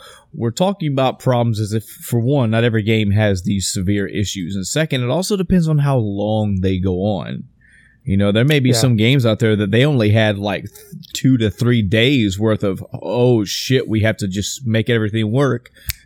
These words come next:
Speaker 1: And then they make everything work. Or you could have 'em where it's weeks on end, you know. I, I, I'm saying all this with no data in front of me, just speaking off of what I th-,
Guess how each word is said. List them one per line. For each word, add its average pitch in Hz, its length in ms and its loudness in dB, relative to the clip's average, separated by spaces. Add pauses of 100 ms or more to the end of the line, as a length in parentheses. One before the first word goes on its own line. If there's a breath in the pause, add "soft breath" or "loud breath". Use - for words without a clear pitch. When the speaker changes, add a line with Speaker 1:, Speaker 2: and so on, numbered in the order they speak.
Speaker 1:
And 104 180 0
then 117 80 2
they 117 100 4
make 113 200 2
everything 95 420 -2
work. - 460 -6 (420 loud breath)
Or 95 340 0
you 127 120 2
could 104 120 -2
have 110 200 2
'em 113 140 2
where 107 160 2
it's 110 120 -4
weeks 110 280 -2
on 113 220 0
end, 101 200 0
you 92 80 -8
know. 95 340 -6 (320 loud breath)
I, 110 100 0
I, 120 320 -2
I'm 113 140 0
saying - 880 -2
all 151 340 2
this 143 240 0
with 135 120 0
no 131 320 2
data 120 300 2
in 110 180 -2
front 98 260 -6
of 98 60 -6
me, 98 140 -4
just 98 220 -2
speaking 127 340 -2
off 113 300 -2
of 98 260 -4
what 107 380 -2
I 107 180 0
th-, 92 80 -8